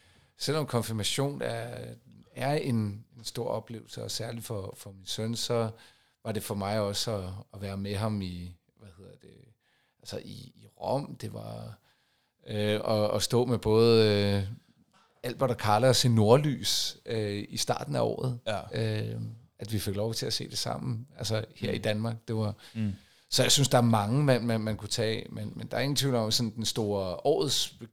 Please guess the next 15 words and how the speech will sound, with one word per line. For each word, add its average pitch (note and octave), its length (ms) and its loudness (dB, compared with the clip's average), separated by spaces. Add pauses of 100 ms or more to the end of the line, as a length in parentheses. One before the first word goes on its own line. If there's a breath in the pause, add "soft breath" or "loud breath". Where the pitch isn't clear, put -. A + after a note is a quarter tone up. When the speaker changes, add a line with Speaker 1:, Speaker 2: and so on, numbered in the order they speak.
(220)
Speaker 1:
begivenhed D#3+ 400 2
i A2+ 100 -2
vores B2 360 2
lille A#2 140 2
familie, - 300 -2
det C#3+ 160 6
har C#3+ 80 10
været, C#2+ 380 2
øh, - 100 -6
konfirmation. - 640 -8 (240)
Speaker 2:
Ja, C#3 100 0 (440)
det A#2 120 -10
giver G#2 120 -6
god - 200 -8
mening. G2+ 340 -6